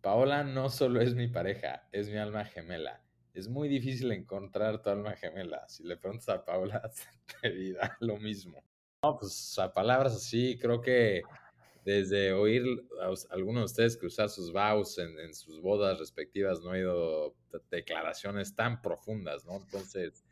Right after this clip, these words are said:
digo, ojalá y se transmita a sets ganados, porque creo que el récord de ju-, desde que llevan juntos de los dos no, no va para bien, pero, pues, ena-, los veo enamorados, yo no sé, yo no sé qué,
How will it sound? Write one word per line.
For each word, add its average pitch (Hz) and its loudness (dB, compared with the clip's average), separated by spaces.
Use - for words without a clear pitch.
digo, 147 8
ojalá 135 6
y 170 4
se 185 4
transmita 131 2
a 117 4
sets 139 0
ganados, 135 2
porque 90 -4
creo 113 2
que 90 2
el 82 -4
récord 95 0
de 76 -4
ju-, 78 -20
desde 82 -8
que - -14
llevan 95 -6
juntos 92 -8
de 78 -6
los 76 -10
dos 87 -4
no, 90 -6
no 92 -6
va 92 -4
para 78 -4
bien, 113 -4
pero, 85 -2
pues, - -20
ena-, 92 -4
los 95 2
veo 131 4
enamorados, 170 -4
yo 117 -10
no 147 -8
sé, 135 -2
yo 110 -4
no 139 -6
sé 120 -10
qué, 104 0